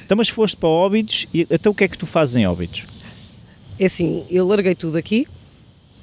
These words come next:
Speaker 2: eh, e fui para Óbidos com o meu marido e abrimos um restaurante. <laughs>
Speaker 1: Pronto.
Speaker 2: Tem tudo a ver.
Speaker 1: Claro.
Speaker 2: Ele era, ele era criativo numa agência de publicidade, eu no Jornal de Negócios. Começámos a perceber que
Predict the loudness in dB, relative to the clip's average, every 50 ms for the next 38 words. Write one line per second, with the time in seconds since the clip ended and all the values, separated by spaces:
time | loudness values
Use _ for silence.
0 | -8 -2 0 2 2 2 2 2 2 2 2 0 0 -2 -4 -6 -8 -8 -8 -6
1 | -4 -4 -2 0 0 2 2 2 2 0 -2 -4 -6 -6 -4 -2 -2 0 0 0
2 | 0 -2 -2 -4 -8 -14 -8 -4 -4 -2 -2 -2 -2 -4 -4 -2 -2 -2 0 0
3 | -2 -2 -2 -2 -4 -2 0 2 2 2 2 0 -2 -2 0 0 0 0 -2 -2
4 | -2 0 0 0 0 -2 0 0 -2 -2 -2 -6 -16 -12 -8 -6 -6 -4 -2 -2
5 | -2 0 0 0 2 2 2 2 0 0 0 0 -2 -2 -4 -10 -20 -20 _ _
6 | -2 -2 0 2 2 2 2 2 0 0 0 2 2 2 2 2 0 0 0 0
7 | 0 0 0 0 -2 0 0 2 2 2 2 2 0 -2 -6 -4 -4 -4 -2 -2
8 | -2 0 0 0 -2 -4 -6 -4 0 0 2 2 0 0 0 0 0 2 2 2
9 | 2 2 0 0 0 -2 -6 -16 -18 -20 -20 -20 -20 -20 -20 -20 -10 -4 0 2
10 | 2 2 2 0 -2 -4 -8 -6 -2 0 0 0 2 0 -2